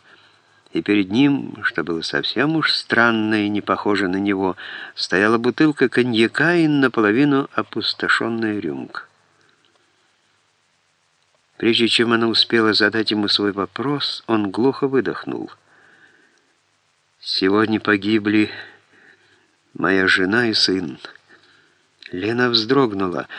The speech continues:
Она давно уже подозревала, что этот сильный, красивый мужчина, который редко, но регулярно приезжал сюда повидаться с дочкой, ведет жизнь, полную тайны и опасности,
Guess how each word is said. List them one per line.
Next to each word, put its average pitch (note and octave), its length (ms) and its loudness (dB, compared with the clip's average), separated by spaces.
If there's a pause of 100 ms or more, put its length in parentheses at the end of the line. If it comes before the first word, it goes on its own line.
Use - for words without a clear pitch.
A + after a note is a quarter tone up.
(140)
Она G#2 200 2
давно A#2+ 320 4
уже D#3 180 0
подозревала, C3+ 800 0
что - 180 0
этот A#2+ 220 2
сильный, B2+ 400 2
красивый B2 480 0
мужчина, A#2+ 540 0
который G#2 480 2
редко, A#2 440 2
но G#2+ 120 2
регулярно G#2+ 560 0
приезжал F#2+ 480 0
сюда G2 260 -2
повидаться F2+ 600 -2
с D#2 100 -6
дочкой, A2 560 -2 (800)
ведет G2+ 340 0
жизнь, A#2 500 0
полную A2+ 400 0
тайны A2 400 -2
и F#2+ 40 -2
опасности, A2+ 760 -2